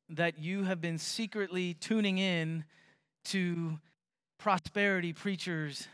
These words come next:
on the radio, right? Hopefully not. But what do you tune into to answer fear?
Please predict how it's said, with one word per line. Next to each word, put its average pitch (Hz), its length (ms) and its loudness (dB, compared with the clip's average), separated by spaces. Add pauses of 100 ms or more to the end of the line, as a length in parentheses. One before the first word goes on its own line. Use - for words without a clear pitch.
on 165 160 -2
the 151 80 -2
radio, 143 380 -2 (1400)
right? 175 260 0 (2000)
Hopefully 165 360 -6
not. 143 280 -4 (1300)
But 170 280 2
what 226 380 4
do 226 260 4
you 190 240 -2
tune 170 360 -2
into 156 440 -4 (580)
to 190 160 -4
answer 170 400 -4
fear? 151 440 -8